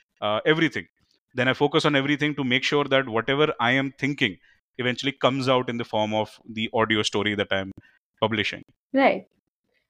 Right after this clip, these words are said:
Speaker 2: I mean, that, that's actually some great advice there. Um, and I think that's given our listeners a lot to chew on, a lot to understand about themselves and storytelling. And I think that's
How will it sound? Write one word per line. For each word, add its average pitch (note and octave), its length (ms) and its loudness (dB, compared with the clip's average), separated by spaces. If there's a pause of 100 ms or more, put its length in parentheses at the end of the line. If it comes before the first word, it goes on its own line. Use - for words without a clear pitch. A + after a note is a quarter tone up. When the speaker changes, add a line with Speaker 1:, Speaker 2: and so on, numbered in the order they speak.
Speaker 2:
I F4 120 2
mean, F#4 120 -2
that, F4+ 180 2
that's D4+ 200 2
actually C#4 320 0
some D4+ 220 0
great A#3 320 0
advice G3 580 0
there. D3 260 -2 (400)
Um, C4 500 6 (100)
and D4 320 0
I D4 160 0
think G4+ 460 -2 (140)
that's A#3 280 4
given B3 220 2
our D4 220 4
listeners A3 520 2
a A3 80 4
lot G3+ 320 2
to A#3+ 80 -2
chew G#3 240 0
on, D3+ 340 -4
a F#3+ 80 2
lot F#3+ 300 0
to A#3 320 0 (260)
understand G#3+ 640 -2
about G3 320 2
themselves A#3 480 0
and G3+ 140 -2
storytelling. G3 800 2
And A3 160 -2
I A3+ 80 -2
think A#3 160 -4
that's A3+ 260 2